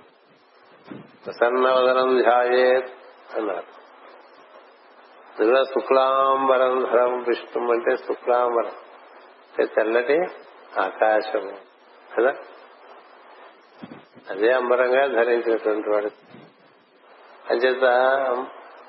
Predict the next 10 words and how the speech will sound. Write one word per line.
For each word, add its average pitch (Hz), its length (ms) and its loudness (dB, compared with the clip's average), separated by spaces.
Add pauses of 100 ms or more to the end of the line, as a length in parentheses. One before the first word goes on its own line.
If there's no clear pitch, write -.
(500)
ఆ 123 100 2
విధంగా 131 420 2
మనం 131 300 0
భావన 123 360 2
చేసుకోవటం 123 640 0
వల్ల 113 500 0 (840)
నీ 135 160 4
హృదయ 127 420 2
పద్మమున 139 560 2 (1080)
నడిబొడ్డునందు 120 1600 2